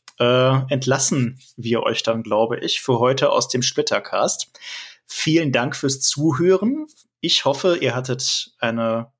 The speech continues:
unterhaltsame Folge. Ihr habt ein paar schöne Einblicke gehabt. Ihr habt jetzt auch Lust, äh, hoffentlich bekommen,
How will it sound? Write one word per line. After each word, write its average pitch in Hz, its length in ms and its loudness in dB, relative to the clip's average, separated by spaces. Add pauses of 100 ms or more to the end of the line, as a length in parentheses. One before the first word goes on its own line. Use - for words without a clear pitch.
unterhaltsame 139 600 0
Folge. 170 400 2
Ihr 117 140 0
habt - 260 -4
ein 120 380 -4
paar 120 160 -2
schöne 135 300 2
Einblicke 156 420 0
gehabt. 151 340 0 (220)
Ihr 127 160 0
habt 135 160 -4
jetzt 135 180 0
auch 127 180 0
Lust, - 680 -2 (420)
äh, 113 400 4 (320)
hoffentlich 131 500 -2
bekommen, 139 540 -2